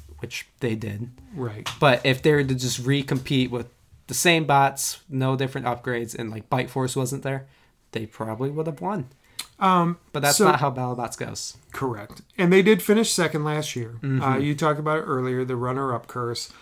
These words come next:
Speaker 2: Um, so they did make the top sixteen. They did win a fight. And,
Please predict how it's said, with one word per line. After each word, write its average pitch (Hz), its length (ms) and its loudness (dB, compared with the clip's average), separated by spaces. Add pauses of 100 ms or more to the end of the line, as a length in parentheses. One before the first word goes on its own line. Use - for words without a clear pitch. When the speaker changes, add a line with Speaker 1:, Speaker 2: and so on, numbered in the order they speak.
(200)
Speaker 2:
Um, 131 340 0
so 196 320 2
they 214 240 4 (220)
did 226 420 2
make 240 280 2
the 240 100 0
top 208 320 0
sixteen. 151 580 -2
They 156 100 0
did 147 360 0
win 170 320 0
a 160 80 -4
fight. 147 420 0
And, 180 220 4